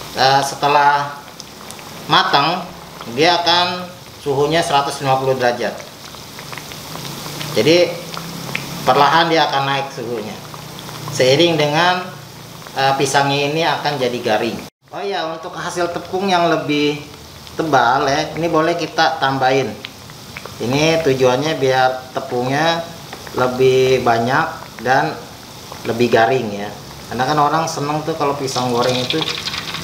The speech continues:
emang tepungnya lebih banyak. Kita harus tambahin aja kayak gini ya, biar tepungnya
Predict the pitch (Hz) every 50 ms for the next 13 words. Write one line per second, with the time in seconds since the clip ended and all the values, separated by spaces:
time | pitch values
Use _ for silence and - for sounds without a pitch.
0 | - 117 120 123 139 143 147 151 147 - - - - - - - - - - -
1 | - - - - - - - - - - 131 120 123 123 127 135 143 143 143 147
2 | - - - - - - - - - - - - - - - - - 113 113 107
3 | 113 107 107 107 107 104 104 98 95 82 - - - - - - - - - -
4 | - - - - - - - - - - - - - - - - - - - -
5 | - - - 135 135 135 - - - - 123 120 120 120 120 120 127 139 139 139
6 | 139 135 139 - - - - - - - - - - - - - - - 107 110
7 | 110 110 110 110 113 127 131 - - - - - - - - - - - - -
8 | - - - - - - - - - - 107 107 110 113 117 110 - - - -
9 | - - - - - - - - - - - - - - - - - - - -
10 | - - - - - - - - - - - - 101 101 98 - 95 - - -
11 | 101 101 104 104 104 110